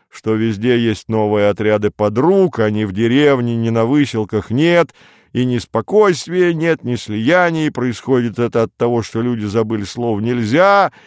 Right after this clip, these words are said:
и вообразили себе, будто теперь все можно, а Молчун, например, так и вовсе хочет уйти в город, хотя его никто туда не вызывал, деревня за это ответственности не несет, потому что он чужой, но если окажется вдруг, что он все-таки мертвяк,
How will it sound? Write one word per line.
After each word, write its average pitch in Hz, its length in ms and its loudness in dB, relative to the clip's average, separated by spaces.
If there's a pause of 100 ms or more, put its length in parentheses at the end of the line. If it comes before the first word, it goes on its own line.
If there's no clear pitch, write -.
(180)
и 127 100 0
вообразили 135 680 -2
себе, 147 320 -2
будто 143 380 -4
теперь 135 380 -2
все 127 240 -2
можно, 156 500 2
а 147 40 2
Молчун, 143 500 -2
например, 139 540 0
так - 260 -6
и 131 60 0
вовсе 123 420 0
хочет 110 420 -6
уйти 110 280 -6
в 98 100 -4
город, 175 420 0 (300)
хотя 113 320 -2
его 110 180 2
никто 104 380 -4
туда 101 300 -2
не 95 100 -2
вызывал, 107 600 0
деревня 123 520 0
за 104 140 -2
это 107 300 0
ответственности 107 800 -4
не 107 220 -4
несет, 104 400 -4
потому 107 380 -4
что 110 180 -6
он 107 120 -2
чужой, 151 440 -2
но 131 140 -2
если 113 300 -2
окажется 107 560 -2
вдруг, 104 340 -6
что - 160 -4
он 104 120 -2
все-таки 107 380 -6
мертвяк, 123 760 0